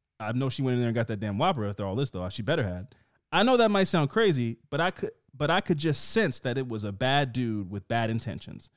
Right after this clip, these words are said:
So she, did you get the s-, okay, so, okay. I'm gonna go ahead and say Lisa. Lisa, we need a follow-up. Did you get the Impossible Whopper that day, or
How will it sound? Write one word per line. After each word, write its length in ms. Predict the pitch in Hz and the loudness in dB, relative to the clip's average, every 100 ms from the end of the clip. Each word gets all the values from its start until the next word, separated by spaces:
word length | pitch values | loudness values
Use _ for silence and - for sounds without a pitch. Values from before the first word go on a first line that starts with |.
| _ - | _ -6
So 160 | - | 0
she, 180 | 180 214 233 | 0 0 -2
did 160 | 214 | 0
you 80 | 220 | 0
get 160 | 233 349 | 0 2
the 60 | |
s-, 160 | 233 - | 0 -2
okay, 240 | 156 156 95 | -4 -6 -6
so, 320 | - 156 127 - | -6 -4 -4 -2
okay. 320 | 156 151 90 - - _ _ | -2 -2 -8 -12 -20 _ _
I'm 100 | 147 | 2
gonna 160 | 185 185 | 4 6
go 80 | 165 | 6
ahead 80 | 160 | 4
and 100 | 139 | 4
say 220 | 156 131 | 2 0
Lisa. 420 | 120 139 117 - _ _ _ _ _ _ _ - | 0 -2 -2 -12 _ _ _ _ _ _ _ -2
Lisa, 400 | 151 196 202 196 - - | 2 2 2 -2 -4 -2
we 120 | 147 | 2
need 120 | 202 | 4
a 60 | 196 | 4
follow-up. 440 | - 202 185 131 | 4 4 6 4
Did 140 | 131 143 | 2 2
you 80 | 147 | 2
get 160 | 226 | 0
the 80 | 233 | 0
Impossible 420 | 180 180 180 170 | 0 2 0 0
Whopper 260 | 151 147 180 | 0 0 0
that 140 | 175 | 0
day, 140 | 170 180 | 2 4
or 140 | 147 | 2